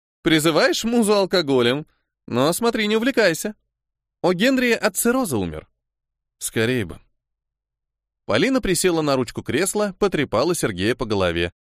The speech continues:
«Не меланхольничай, всё просто отлично». Поднялась, прошла к шкафу в прихожей, стала переодеваться. «Завтра после чтений мы приглашены на один очень важный фуршет».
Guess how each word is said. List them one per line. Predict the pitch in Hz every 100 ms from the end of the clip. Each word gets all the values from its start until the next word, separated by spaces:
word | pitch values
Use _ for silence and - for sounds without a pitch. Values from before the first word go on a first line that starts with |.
| _ _ _
«Не | 147 147
меланхольничай, | 143 147 147 - 160 151 143 123 - 98 90
всё | - 123
просто | 127 123 131
отлично». | 127 127 220 - 185 156 - _ _ _ _
Поднялась, | 170 135 104 95 - - _ -
прошла | 135 131 247
к | -
шкафу | - 123 - 165
в |
прихожей, | 156 147 160 147 147 151 -
стала | - 117 170
переодеваться. | 185 180 160 117 82 - - _ _ _ _ _ _ _
«Завтра | 123 139 131 123 117
после | 117 120 107
чтений | - 139 208 135
мы | 104 151
приглашены | 254 240 233 214 190 247
на | 196
один | 156 131 208
очень | 202 - 254 202
важный | 220 202 196
фуршет». | 196 - 254 -